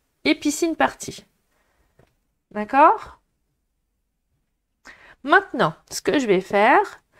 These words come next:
c'est que je vais mettre des gouttes d'encre liquide sur ma lingette.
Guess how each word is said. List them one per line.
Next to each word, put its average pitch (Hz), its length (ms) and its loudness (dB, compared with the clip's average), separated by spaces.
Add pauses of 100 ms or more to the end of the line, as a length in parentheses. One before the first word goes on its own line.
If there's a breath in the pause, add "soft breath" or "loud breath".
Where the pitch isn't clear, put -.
(180 soft breath)
c'est 262 220 -6
que 247 80 -2
je 254 80 0
vais 233 380 4 (260)
mettre 269 480 -6 (300)
des 359 260 0
gouttes 269 540 -4 (640)
d'encre 285 380 -2
liquide 220 720 -6 (300)
sur - 320 -6
ma 294 180 2
lingette. 220 560 -6